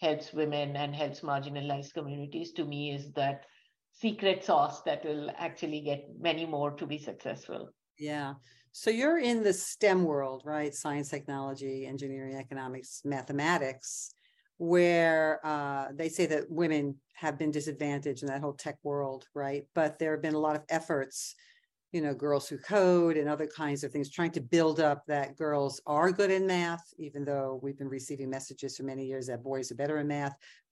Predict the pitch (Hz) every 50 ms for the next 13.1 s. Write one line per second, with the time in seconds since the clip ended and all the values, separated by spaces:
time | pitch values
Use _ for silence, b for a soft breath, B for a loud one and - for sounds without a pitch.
0 | - 139 139 131 131 147 151 165 160 175 165 147 160 156 156 151 147 147 143 143
1 | 143 131 127 120 131 120 123 120 120 - 170 165 160 160 160 160 156 151 151 151
2 | 147 147 - - 135 127 - - 147 139 139 147 143 139 135 131 123 - - 165
3 | 151 143 139 135 131 131 - B B B B B B B B B B 175 185 185
4 | 190 185 180 - - 196 180 185 - - - - 185 170 165 160 165 180 202 220
5 | 220 208 - - 180 175 170 - - 165 156 151 151 - 175 180 180 180 175 175
6 | 175 165 165 165 165 165 160 156 156 156 151 147 143 - - - - 208 202 196
7 | 185 - 170 170 160 156 - _ _ _ _ _ _ _ _ _ _ - 156 156
8 | - - 156 147 143 156 165 170 180 180 - 185 185 - 190 175 175 180 165 160
9 | 147 147 151 147 147 147 143 - 139 143 151 156 165 165 - 175 160 - 165 156
10 | 151 147 151 151 151 151 147 139 143 135 123 143 143 160 160 165 175 165 165 -
11 | - - 165 170 151 131 123 139 - _ _ _ - 160 160 165 175 170 160 -
12 | - 180 175 202 208 208 180 185 165 160 156 151 147 147 147 143 143 143 139 139
13 | 135 -